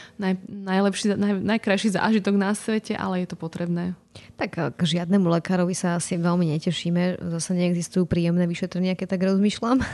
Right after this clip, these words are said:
Speaker 2: <laughs> Ale rozumiem, rozumiem. A mamografia a tieto veci s tým spojené takisto patria k tomu veku, že už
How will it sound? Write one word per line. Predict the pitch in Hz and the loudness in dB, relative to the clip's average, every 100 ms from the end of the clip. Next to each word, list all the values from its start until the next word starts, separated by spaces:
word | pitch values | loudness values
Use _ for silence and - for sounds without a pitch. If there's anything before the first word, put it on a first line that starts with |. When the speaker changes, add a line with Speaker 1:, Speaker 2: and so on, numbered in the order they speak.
| 269 - 220 - | 0 2 -2 -4
Speaker 2:
<laughs> | - - - 254 | -12 -12 -12 -6
Ale | 185 185 185 - - | -4 0 -2 -2 2
rozumiem, | 196 185 180 165 156 | 4 4 4 2 2
rozumiem. | 180 208 233 240 254 269 - - - | 4 4 4 2 -4 -8 -14 -16 0
A | 190 180 175 175 175 175 | 4 6 6 6 6 4
mamografia | 196 208 240 214 202 185 196 180 180 | 6 6 6 6 4 2 2 4 2
a | 185 | 0
tieto | 180 185 196 | 0 0 0
veci | 185 196 | 0 -4
s | 190 | 0
tým | 180 | 0
spojené | - 185 180 175 | 0 0 2 2
takisto | 175 180 190 - 180 175 165 | 0 0 0 -2 -2 -2 -2
patria | 170 185 185 180 | -2 0 2 0
k | 175 | 0
tomu | 185 180 | -2 0
veku, | 170 175 170 | 0 -2 -2
že | 165 | -2
už | 160 | -2